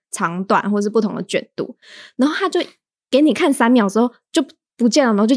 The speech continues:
要你做出一模一样的发型。<laughs> 我想说这是在考验我的短期记忆吗？我根本就不记得。然后每一次我做出来的发型都会跟那个他要的不一样，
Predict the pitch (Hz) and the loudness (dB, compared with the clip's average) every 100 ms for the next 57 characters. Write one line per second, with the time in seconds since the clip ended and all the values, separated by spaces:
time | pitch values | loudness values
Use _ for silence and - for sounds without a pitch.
0 | - 277 208 175 247 214 240 240 220 175 | 0 0 0 0 0 2 4 4 4 4
1 | 208 190 208 214 - 220 - - 466 330 | 0 0 -2 -4 -6 -10 -10 -6 -2 0
2 | 247 311 330 339 330 311 - 190 262 240 | 0 -2 -2 0 -2 -2 -4 2 2 2
3 | 196 165 160 175 185 - 170 - 208 - | 0 -2 -4 -6 -4 -10 -10 -6 -4 2
4 | 175 180 165 160 160 269 320 294 480 440 | 2 2 0 0 0 2 4 4 4 2
5 | - 311 392 - 554 415 - - 330 - | 2 4 4 2 2 2 2 -2 -2 -4
6 | - - - 294 403 508 - - 240 214 | -8 -8 0 2 2 0 -4 -4 0 2
7 | 226 - 403 262 202 196 311 254 294 226 | 0 2 2 2 0 0 0 2 2 0
8 | 180 190 185 202 170 185 175 208 247 220 | 0 -4 -2 -2 -2 -6 -4 0 0 2
9 | 220 226 - 240 202 180 - 208 208 202 | 0 -2 -2 0 0 -2 -4 -2 0 0
10 | 170 202 156 180 | -2 -6 -4 -4